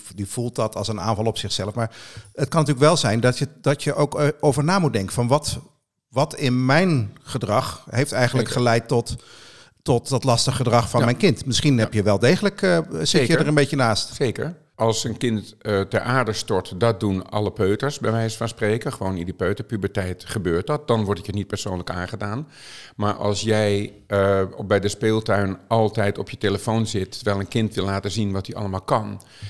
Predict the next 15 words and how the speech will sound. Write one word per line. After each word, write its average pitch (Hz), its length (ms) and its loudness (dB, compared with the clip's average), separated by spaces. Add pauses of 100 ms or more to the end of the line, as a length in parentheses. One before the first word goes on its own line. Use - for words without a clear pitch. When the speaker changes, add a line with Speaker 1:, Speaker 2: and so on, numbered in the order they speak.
(260)
Speaker 2:
en 104 320 0 (120)
die, 98 600 -2
eh, 98 260 2 (100)
begint 110 260 2
dan 131 180 4
te 127 120 -4
dreinen, 110 720 0 (120)
dan 117 220 2
heeft 107 160 2
het 104 120 -4
wel 98 120 2
degelijk 104 680 0 (280)
die 107 180 -2
communicatieve 101 640 0
functie 131 680 0